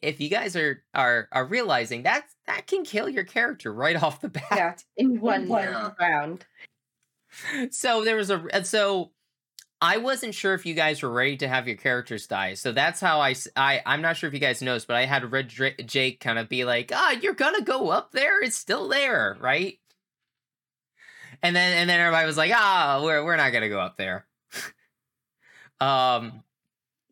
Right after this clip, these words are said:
Speaker 2: Let's find that chest that they were talking about
Speaker 1: Right,
Speaker 2: with
Speaker 1: right.
Speaker 2: all the ritual shit.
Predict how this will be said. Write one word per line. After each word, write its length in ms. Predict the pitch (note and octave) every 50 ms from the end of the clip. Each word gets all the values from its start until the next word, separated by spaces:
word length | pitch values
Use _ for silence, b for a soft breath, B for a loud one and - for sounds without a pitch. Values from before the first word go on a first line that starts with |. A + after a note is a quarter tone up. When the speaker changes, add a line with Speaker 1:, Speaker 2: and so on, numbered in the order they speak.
| _ _
Speaker 2:
Let's 220 | C#4 E4 C#4 -
find 320 | - E4 D#4+ D4+ C#4+ A3+
that 220 | B3 A#3 - - -
chest 480 | - - A3 G#3+ G#3+ - - - -
that 160 | - E3 D#3+ -
they 140 | F3+ E3+
were 100 | E3 D#3+
talking 420 | E3+ - - D#3 C#3+ D#3 - F3 E3
about 480 | D#3+ D#3 G3+ G#3 E3+ E3 D#3+ E3+ F3
Speaker 1:
Right, 340 | E3 E3 C#3 B2 G#2 F2 - _ _ _
Speaker 2:
with 120 | - C#3 C3+
Speaker 1:
right. 120 | A#2 G3+ G3
Speaker 2:
all 80 | G3+
the 140 | G3 E3+ E3
ritual 540 | G3 G#3+ F#3 F3+ - - E3 E3 D#3+ D3+ F3
shit. 460 | - - - E3+ E3 - - - -